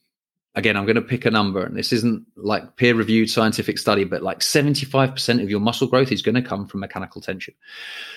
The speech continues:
So you need to find ways to put more tension through muscle. Okay, adding weight for the same reps or more reps is, is one way. So add weight, do more reps at a given weight is another one.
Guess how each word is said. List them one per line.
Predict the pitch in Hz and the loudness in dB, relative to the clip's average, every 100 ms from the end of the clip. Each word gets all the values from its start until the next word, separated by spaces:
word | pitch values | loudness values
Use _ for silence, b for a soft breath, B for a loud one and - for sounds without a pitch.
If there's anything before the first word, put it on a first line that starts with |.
| B B | B B
So | 92 | 2
you | 98 | 6
need | 123 | 4
to | 123 | 4
find | - 113 95 | 0 0 2
ways | 87 101 | 0 -4
to | - | -4
put | 90 | -4
more | 98 110 123 127 127 _ _ | 2 4 6 4 0 _ _
tension | - 107 82 101 | -2 0 0 -4
through | 95 98 | -2 -2
muscle. | 92 90 - - _ _ 107 | -2 -6 -10 -14 _ _ -6
Okay, | - 90 - _ _ - | -2 -2 -2 _ _ -2
adding | 107 113 | 0 4
weight | 107 107 - _ | 4 4 0 _
for | - 104 | -6 -2
the | 104 | 0
same | - 139 160 147 | 2 2 4 2
reps | 95 120 139 - - - _ _ _ | 2 0 -2 -8 -8 -14 _ _ _
or | - 143 | 0 2
more | 139 107 | 2 -2
reps | 110 - - _ _ | -6 -12 -20 _ _
is, | 98 - | -6 -4
is | 92 | -4
one | 95 | -4
way. | 90 - | -6 -10
So | - 113 95 B B B | -4 -2 -2 B B B
add | 123 135 | 0 4
weight, | 113 71 - _ _ _ - | 4 2 -8 _ _ _ -6
do | - 156 | 2 4
more | 147 | 4
reps | 127 131 - - | 4 2 0 -6
at | 107 | 0
a | 120 | 0
given | 110 131 104 | 4 2 2
weight | 87 92 - - _ _ _ | -4 -12 -16 -20 _ _ _
is | 92 | -10
another | 98 95 90 | -6 -6 -6
one. | 92 | -10